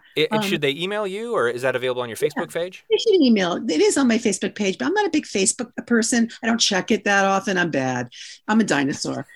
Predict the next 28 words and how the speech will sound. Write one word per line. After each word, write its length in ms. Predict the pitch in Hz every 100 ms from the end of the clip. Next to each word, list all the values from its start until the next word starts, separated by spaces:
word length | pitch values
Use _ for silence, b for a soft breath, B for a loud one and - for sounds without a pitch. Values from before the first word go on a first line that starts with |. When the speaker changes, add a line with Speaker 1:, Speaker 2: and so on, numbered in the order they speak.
| B B
Speaker 2:
So 420 | 262 254 226 226
Speaker 1:
<laughs> 20 |
Speaker 2:
you 100 | 240 349
just 180 | 453 349
have 120 | 330
to 220 | 285 247
email 260 | 233 202 185
me. 160 | 185
I'm 260 | - 269 330
very 280 | 294 247 220
open 260 | 196 190
to 100 | 196
actors, 380 | 214 180 202 180 -
uh, 60 | 170
contacting 560 | - 196 170 190 190
me 100 | 185 180
to 60 |
ask 240 | 170 160 -
questions, 480 | 180 170 - 180
and 100 | 170
I 100 | 170
have 120 | 180 180
a 40 |
flyer 580 | - 180 165 160 160 170
that's 200 | 170 -
an 40 |
information 580 | 160 151 165 147 147 151
sheet, 400 | 147 - 147 143